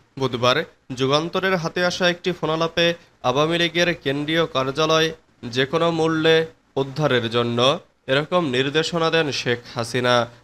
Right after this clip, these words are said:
দিল্লিতে বসেই টেলিফোনে যুবলীগের প্রেসিডিয়াম সদস্য এবং ভোলা তিন আসনের সাবেক সংসদ সদস্য, বিদেশে পলাতক নুরুন্নবী চৌধুরী শাওনকে তিনি এই নির্দেশনা দেন।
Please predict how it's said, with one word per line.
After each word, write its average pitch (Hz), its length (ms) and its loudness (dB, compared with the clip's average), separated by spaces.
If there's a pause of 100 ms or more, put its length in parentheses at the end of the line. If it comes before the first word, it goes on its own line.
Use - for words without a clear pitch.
(160)
দিল্লিতে 127 340 2
বসেই 131 460 0 (280)
টেলিফোনে 165 480 0
যুবলীগের 156 600 -2
প্রেসিডিয়াম 156 520 -2
সদস্য 160 600 -2
এবং 135 440 -2
ভোলা 127 280 0 (100)
তিন 147 240 -2
আসনের 160 480 0 (260)
সাবেক 120 440 -2
সংসদ 117 480 -2
সদস্য, 123 680 0 (280)
বিদেশে 139 400 0
পলাতক 120 480 0 (220)
নুরুন্নবী 170 500 0
চৌধুরী 180 460 -2
শাওনকে 156 560 -2
তিনি 151 340 -2
এই 123 220 0
নির্দেশনা 117 680 -2
দেন। 123 280 2